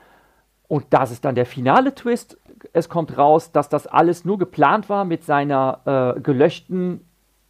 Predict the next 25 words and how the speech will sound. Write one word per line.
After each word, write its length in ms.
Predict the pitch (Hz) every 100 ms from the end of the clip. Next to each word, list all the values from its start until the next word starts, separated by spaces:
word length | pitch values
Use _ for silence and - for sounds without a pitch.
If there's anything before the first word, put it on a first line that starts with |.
| -
Erinnerung 600 | 151 156 185 165 190 165
und 140 | 151
seiner 260 | - 143 139
neuen 380 | 135 131 160 165
falschen 440 | - 127 - 160
Identität 640 | 143 135 131 123 - 151 -
als 140 | -
Fabrikarbeiter, 880 | 143 127 160 - 151 139 147 156 151 - - -
weil 400 | 123 120 156 214
er 100 | 165
der 120 | 156
perfekte 420 | - 139 175 165
Maulwurf 440 | 120 123 196 185 185
sein 300 | 160 151 151
sollte, 420 | 143 151 156 165
um 280 | - 156 151 -
eben 500 | 160 208 190 220 170
diese 300 | 151 151 135
Widerstandsbewegung 720 | 151 170 160 - 131 131 131
zu 100 | -
infiltrieren. 840 | - 123 107 - 156 208 269 269 320 _ _ _ _ _ _ _ _ _ _ _
Diese 600 | 151 185 165 190 196 196 - _ _ _
wird 320 | 117 135 -
dann 160 | 151 139
nämlich 600 | 135 135 123 131 -